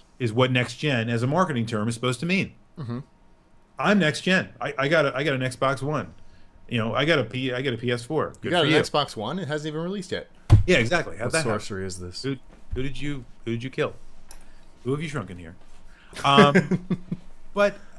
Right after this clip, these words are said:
Speaker 1: but I think the, the idea is it, it resides in that, right? It's a consumer thing,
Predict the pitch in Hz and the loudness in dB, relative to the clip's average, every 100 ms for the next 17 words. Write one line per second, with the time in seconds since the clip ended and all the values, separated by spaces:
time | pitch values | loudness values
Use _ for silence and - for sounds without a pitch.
0 | - - - - 151 180 185 185 240 240 | -18 -20 -18 -14 -6 0 2 2 -2 -4
1 | - 151 135 170 147 139 160 185 160 156 | -6 -12 -8 -8 -6 -2 0 0 0 0
2 | 143 127 120 117 104 107 - - - - | 0 0 0 0 -2 -6 -12 -20 -20 -20
3 | - - - - 147 151 151 139 135 120 | -20 -20 -20 -8 -6 -4 -6 -2 0 4
4 | 131 113 110 104 98 - - 104 135 139 | 4 2 0 0 -2 -4 -8 -4 -4 -2
5 | 139 131 131 139 120 - 170 160 135 117 | -4 -4 -4 -4 -4 -4 -4 0 -2 -2
6 | 117 95 87 92 | -2 -4 -6 -10